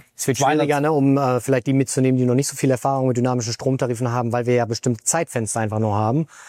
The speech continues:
Speaker 2: Ja.
Speaker 1: und die Ladegeschwindigkeit auch limitiert ist, zu Hause auf meistens elf K W.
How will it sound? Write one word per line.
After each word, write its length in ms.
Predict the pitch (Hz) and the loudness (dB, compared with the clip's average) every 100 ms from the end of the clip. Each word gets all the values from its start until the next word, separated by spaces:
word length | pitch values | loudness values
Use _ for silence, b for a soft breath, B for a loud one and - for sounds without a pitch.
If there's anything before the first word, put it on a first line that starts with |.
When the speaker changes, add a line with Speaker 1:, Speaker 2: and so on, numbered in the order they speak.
| B | B
Speaker 2:
Ja. 140 | - 175 | 0 2
Speaker 1:
und 80 | 123 | 2
die 60 | |
Ladegeschwindigkeit 760 | 127 131 131 127 139 120 117 117 | 2 2 0 0 0 0 -2 -2
auch 220 | 139 123 | -2 0
limitiert 480 | 123 120 - 123 139 | 0 -2 2 2 2
ist, 220 | 143 - | -2 0
zu 100 | 123 | 0
Hause 240 | 123 123 | 2 2
auf 260 | 120 113 - | 0 0 0
meistens 380 | 117 117 117 - | -2 -2 -4 -4
elf 260 | 123 117 | -2 -2
K 160 | - 107 | -2 0
W. 220 | 117 165 | 2 0